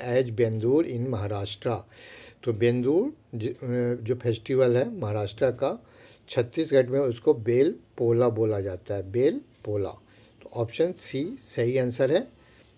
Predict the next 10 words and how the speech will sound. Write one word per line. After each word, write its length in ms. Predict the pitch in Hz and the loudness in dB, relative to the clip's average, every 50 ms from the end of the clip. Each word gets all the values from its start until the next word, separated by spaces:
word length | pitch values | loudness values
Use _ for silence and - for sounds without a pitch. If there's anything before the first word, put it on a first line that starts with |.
| - - _ _ - | -20 -20 _ _ -4
नौवें 340 | 120 120 117 113 117 117 110 | 0 2 2 4 4 2 2
क्वेश्चन 360 | - 113 101 - - 107 101 | 0 -4 -4 -4 -8 -10 -10
का। 140 | 98 - 101 85 - - _ _ _ _ _ - - - _ _ - - _ _ _ _ - - 113 | -8 -8 -8 -8 -8 -12 _ _ _ _ _ -20 -20 -20 _ _ -20 -20 _ _ _ _ -12 -6 -2
आगे 120 | 117 131 | -2 -2
चलते 320 | 127 - 139 135 135 - 165 | 2 2 0 2 2 0 0
हैं 220 | 170 196 254 - - _ _ _ _ _ _ _ - | 0 0 -2 -6 -16 _ _ _ _ _ _ _ -10
दसवें 360 | 110 101 113 104 - 143 135 | -6 -6 -6 -4 -4 -4 -2
क्वेश्चन 320 | - 151 131 - - 151 131 | 0 0 0 2 0 -2 0
की 120 | - - | 2 2
ओर। 240 | 170 180 - - | 2 2 2 -4